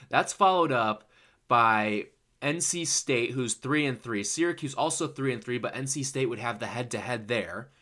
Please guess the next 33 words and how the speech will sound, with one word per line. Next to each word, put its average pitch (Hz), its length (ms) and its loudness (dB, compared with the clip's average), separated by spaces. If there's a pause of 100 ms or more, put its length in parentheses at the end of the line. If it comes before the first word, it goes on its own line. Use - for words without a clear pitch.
(380)
So 120 240 -4
that's 120 320 0
where 135 100 -2
you 120 160 -4
would 110 120 -2
apply 104 380 -2
that. 90 440 -10 (380)
So 113 160 -6
that's 135 260 2
your 151 80 0
six 160 320 -4
and 143 100 -4
seven, 120 440 2
and 117 260 -4
then 110 420 0 (640)
you 135 240 0
have, 110 920 2 (720)
uh, 101 600 -2 (400)
Ge-, 147 260 -2
Georgia 165 280 4
Tech 135 420 2 (120)
three 156 300 0
and 147 120 -4
four 143 260 0
against 127 260 0
the 120 60 -4
field 117 280 -2
with 190 220 2
one 156 180 0
more 147 180 -2
game 123 260 -2
to 127 80 -12
play 101 480 -6